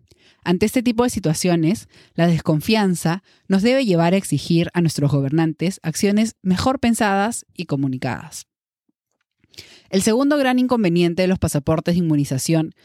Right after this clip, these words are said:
según los expertos, es la falta de preparación de los gobiernos para realizar este tipo de aplicaciones, para lo cual recurren a las empresas privadas.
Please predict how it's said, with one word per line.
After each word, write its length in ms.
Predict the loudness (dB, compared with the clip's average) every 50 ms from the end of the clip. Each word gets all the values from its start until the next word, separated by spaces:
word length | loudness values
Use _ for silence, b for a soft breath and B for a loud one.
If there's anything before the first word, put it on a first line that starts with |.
| b b b
según 260 | b -2 0 0 2
los 140 | 0 0 -2
expertos, 640 | -4 -4 -4 -4 -4 -4 -2 -2 -4 -4 -4 -6 _ -4
es 160 | -2 0 0
la 120 | 0 0
falta 360 | 0 0 0 -2 -2 -2 -2 -2
de 80 | 0
preparación 600 | 0 0 0 0 0 -2 -2 0 0 0 0 2
de 80 | 2 2
los 100 | 0 0
gobiernos 560 | 0 0 0 0 0 0 -2 -2 -4 -4 -6 b b b b b b
para 160 | -2 -2 0 0
realizar 420 | 0 0 -2 0 0 0 0 0
este 200 | 0 0 -2 -2
tipo 220 | -2 -2 0 0
de 40 | -2
aplicaciones, 760 | 0 -2 -2 -2 -2 -2 0 0 0 0 -2 -4 -6 -8 -12 b b b b b b b
para 160 | b 0 0
lo 160 | 2 0 0 0
cual 240 | 2 0 0 0
recurren 500 | -2 -2 -2 0 0 0 2 2 0 0 0
a 100 | 0 0
las 140 | 0 0 0
empresas 380 | 0 2 0 0 0 0 -2
privadas. 560 | -2 -2 -2 -2 -4 -4 -6 -8 -12 -14 -20